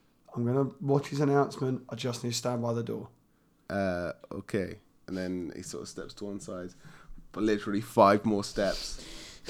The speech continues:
Speaker 2: And, uh, you're getting quite close to the door now. A staff steps in front and, like, actually puts his hand out and stops you walking
Speaker 1: I look at
Speaker 2: forward.
Speaker 1: the hand, look back at his eyes, and just tilt my head to the side slightly.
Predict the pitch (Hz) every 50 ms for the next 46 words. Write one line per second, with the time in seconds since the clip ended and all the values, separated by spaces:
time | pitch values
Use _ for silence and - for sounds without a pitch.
0 | - - - 101 104 104 104 95 98 98 95 95 95 95 76 - 107 113 110 107
1 | - 120 104 104 107 - 104 95 - 117 104 - - - 101 95 101 104 101 98
2 | 95 87 87 90 92 92 - 117 104 95 - - - 110 80 - - 95 - -
3 | 101 92 - - 90 87 85 - - 87 85 80 - - 92 - - - - 90
4 | 92 - - - - 98 92 98 117 107 98 101 98 95 90 95 101 - - -
5 | 101 - - - - 107 104 101 101 107 107 104 135 135 143 143 135 - 143 135
6 | 123 139 135 123 123 120 120 120 117 - - - - - - - - - - -
7 | - - - - - 139 - - - 127 117 - 123 123 123 117 120 123 113 113
8 | 113 113 113 113 - - - _ _ _ _ _ _ _ _ _ _ _ _ _
9 | _ _ _ - 123 123 117 117 - - - 131 131 127 123 120 135 127 120 123
10 | 120 117 - - 127 123 117 120 - - 135 131 131 143 123